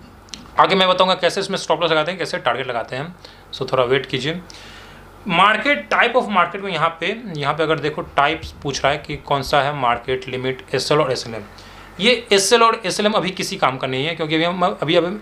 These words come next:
order execute कर रहे हैं। So हमारे काम का भी सिर्फ market है और limit है। एसएल, एसएलएम उसको हम थोड़ा सा आगे discuss करेंगे, कैसे उसमें stop लॉस लगाते हैं। So अभी हम market ही रखेंगे। Market का मतलब क्या होता है कि जो भी price चल रहा है, फ़ोर थर्टी टू चल रहा है,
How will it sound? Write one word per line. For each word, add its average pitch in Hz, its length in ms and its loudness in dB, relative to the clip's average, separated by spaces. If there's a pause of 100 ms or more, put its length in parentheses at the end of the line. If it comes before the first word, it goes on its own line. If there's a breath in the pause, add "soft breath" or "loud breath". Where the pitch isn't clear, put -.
order 165 180 2
execute 156 400 -2
कर 147 120 2
रहे 123 120 0
हैं। 180 140 -8 (280 loud breath)
So - 60 -8
हमारे 165 200 4
काम 170 200 0
का 180 80 -2
भी 175 100 -2
सिर्फ 185 160 -4
market 139 420 -2
है 190 60 -2
और 160 200 -4
limit 120 280 -8
है। 175 180 -4 (340 loud breath)
एसएल, 220 280 6
एसएलएम 202 480 2
उसको - 240 -2
हम 165 100 0
थोड़ा 156 120 -6
सा 156 120 6
आगे 147 160 0
discuss 156 280 -4
करेंगे, 147 240 -4
कैसे 143 240 -4
उसमें 139 180 -4
stop 131 220 -4
लॉस 135 140 -6
लगाते 135 300 2
हैं। 143 220 -2 (500 loud breath)
So 214 240 2 (360 loud breath)
अभी 196 100 6
हम 226 80 4
market 190 360 4
ही 196 60 4
रखेंगे। 180 300 0
Market 190 320 2
का 240 60 2
मतलब 220 180 0
क्या 202 100 2
होता 165 140 2
है 175 60 -4
कि 185 60 -2
जो 170 140 0
भी 226 100 2
price 180 320 0
चल 180 100 0
रहा 156 200 -2
है, 107 140 -8
फ़ोर 170 260 -6
थर्टी 165 220 -6
टू 175 100 -6
चल 160 140 2
रहा 165 160 2
है, 208 120 -4